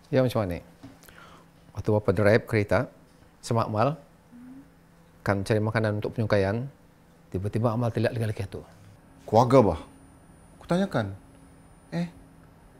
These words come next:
Speaker 2: pernah kita udara kami? Ni makon." Sekalinya keluar tas secret weapon ku. Wah, tunjukkan ah,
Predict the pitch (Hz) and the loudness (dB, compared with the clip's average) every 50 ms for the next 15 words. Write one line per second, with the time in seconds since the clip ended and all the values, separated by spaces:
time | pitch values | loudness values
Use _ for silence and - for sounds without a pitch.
0 | - - - - - 180 185 220 226 233 226 226 214 214 208 214 208 208 214 208 | -20 -20 -18 -8 -4 -2 0 0 2 2 4 4 6 6 6 4 4 2 2 2
1 | 165 123 147 165 - - - - - - - - - 233 254 277 277 277 190 170 | 2 0 0 -2 -6 -14 -20 -20 -20 -20 -10 -2 0 2 2 2 2 2 0 0
2 | 143 113 95 - - - - - - - - - - - - - - - - 110 | 0 -2 -6 -10 -16 -20 -20 -20 -20 -20 -20 -20 -20 -20 -20 -20 -12 -6 -2 -2
3 | 101 113 131 131 117 110 113 165 156 131 - 113 98 - - 113 107 104 107 104 | 0 2 2 2 0 0 0 2 2 2 2 0 -4 -4 -4 -2 -2 -2 -2 -4
4 | - 170 185 190 175 139 - - - - - - - - - - - - - - | -6 -6 -6 -6 -8 -8 -10 -14 -18 -20 -20 -20 -20 -20 -20 -20 -20 -20 -20 -20
5 | - - - - - - - - - - - - - - - - - - 135 131 | -20 -20 -20 -20 -20 -20 -12 -6 -4 -4 -2 -4 -6 -10 -12 -14 -14 -10 -6 -4
6 | 123 120 120 113 113 110 104 104 98 95 90 90 90 87 - - - - - - | -2 0 0 0 0 0 0 0 -2 -2 -4 -4 -8 -10 -12 -14 -18 -18 -20 -20
7 | - - - - - - - - - - - - - - 110 110 127 - - 131 | -20 -20 -20 -20 -20 -20 -20 -20 -20 -20 -20 -12 -6 -4 -4 -4 -4 -4 -4 -4
8 | 117 135 170 | -2 -4 -4